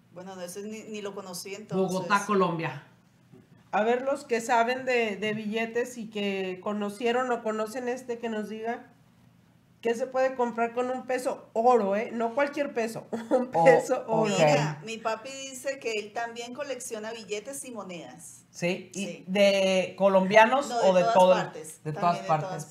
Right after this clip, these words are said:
Speaker 2: sí.
Speaker 1: partes.
Speaker 2: Bueno, este es de Chile, más de Chile, más de,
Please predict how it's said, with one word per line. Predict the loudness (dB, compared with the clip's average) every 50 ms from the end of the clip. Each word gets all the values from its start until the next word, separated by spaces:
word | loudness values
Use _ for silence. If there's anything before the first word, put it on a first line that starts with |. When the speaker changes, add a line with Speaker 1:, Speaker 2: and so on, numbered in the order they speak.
| -6 -4 -4
Speaker 2:
sí. | -4 -6
Speaker 1:
partes. | -8 -14 -18 -20 -20 -20 _ _ -4
Speaker 2:
Bueno, | -2 0 0 0
este | 0 0 -2 -4
es | -4 -4 -4
de | -4 -6 -6 -6
Chile, | -6 -4 -2 -2 -2 0 2 4 4 4 6 4 4 4 2 0 -2 -6 -12 -20 _ _ _ _ _ _ -20
más | -8 -2 0 2 2 0 0
de | -4 -10 -10
Chile, | -8 -6 -4 -2 -2 0 0 2 2 4 4 2 2
más | 2 2 4 4 4 2 0 -2
de, | 0 2 2 2 2 2 0 -2 -6